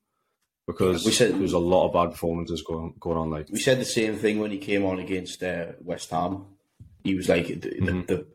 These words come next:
Speaker 2: energy he's got is, is brilliant. I think he's, he, he wants to create stuff. He, wa-, he wants to make things happen. You basically take it by the scruff of the neck and think, "Fucking hell, Ellen, we'll,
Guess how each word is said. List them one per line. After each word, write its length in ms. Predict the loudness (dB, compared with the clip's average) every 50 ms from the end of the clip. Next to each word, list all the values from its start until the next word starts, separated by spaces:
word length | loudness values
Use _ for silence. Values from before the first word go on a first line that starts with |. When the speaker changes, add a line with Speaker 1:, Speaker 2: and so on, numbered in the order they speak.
| _ 2
Speaker 2:
energy 680 | 4 6 6 4 4 2 0 -2 -2 -4 -6 -12 -16 -14
he's 240 | -12 -10 -8 -8 -2
got 260 | 2 2 2 2 2 -2
is, 120 | -6 -14 -14 _ _ _ _ _ _ _ _ _ _ _ _ -8
is 120 | -6 -6
brilliant. 560 | -8 -10 _ 0 2 4 4 4 4 0 0
I 100 | -2 0
think 140 | 0 0 0
he's, 240 | 0 -2 -4 -6 -8 -12 -20 _ _ -20 -20 -20 -20 -14 -12
he, 120 | -10 -8 -6 -4
he 220 | -6 -6 -6 -4 0
wants 320 | 2 4 4 2 0 -4 -6
to 80 | -8
create 380 | -8 -6 -2 0 0 0 0 0
stuff. 260 | -2 0 0 0 -2 -4 -12
He, 80 | -18 -16
wa-, 180 | -14 -12 -12
he 60 | -12
wants 300 | -8 -6 -4 -4 -4 -4
to 80 | -6 -6
make 260 | -4 -4 -4 -6 -6
things 240 | -6 -6 -6 -6 -6
happen. 420 | -8 -8 -8 -8 -10 -14 -14 -16 -20 _ _
You 240 | 2 4 4 4 4
basically 420 | 4 4 4 4 4 2 -2 -6
take 200 | -4 -2 -2 -2
it 60 | -2 -2
by 120 | -2 -2
the 60 | -2
scruff 220 | -2 -4 -8 -10 -8
of 60 | -8
the 80 | -8 -6
neck 320 | -6 -6 -8 -10 -16 -20 _ _ _ _ _ _ _
and 100 | -18 -10 -6
think, 280 | -6 -6 -6 -6 _ _
"Fucking 260 | -8 -6 -4 -2 0
hell, 180 | 2 2 4 4
Ellen, 220 | 4 2 2 2
we'll, 260 | 2 2 2 0 -4